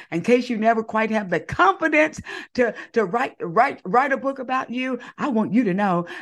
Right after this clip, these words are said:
that there is already a book about you. There's already a book written about you. Yes, it is. It's in heaven. Ooh, yes. That's why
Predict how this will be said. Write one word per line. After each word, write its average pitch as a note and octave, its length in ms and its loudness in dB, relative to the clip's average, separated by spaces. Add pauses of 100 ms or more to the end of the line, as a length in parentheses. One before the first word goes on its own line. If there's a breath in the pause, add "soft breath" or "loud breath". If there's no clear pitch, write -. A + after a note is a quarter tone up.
that C4 280 2
there D#4+ 200 6
is D#4 180 -2
already D#4+ 1000 6
a D#4+ 80 0
book C#4+ 320 2
about C4 420 0
you. A#3 380 -4 (300 loud breath)
There's F4+ 220 2
already F4 460 6
a D#4+ 60 -2
book E4+ 260 2 (320)
written B3+ 760 -2
about B3+ 520 4
you. A3 460 -2 (220 loud breath)
Yes, C4+ 340 -2
it B3 220 -2
is. A3 560 -4 (320 loud breath)
It's F3+ 200 2
in C#3+ 120 2
heaven. - 480 -2 (180)
Ooh, F#4 580 10
yes. D#3+ 520 0 (540 soft breath)
That's A3 240 0
why C3 300 -4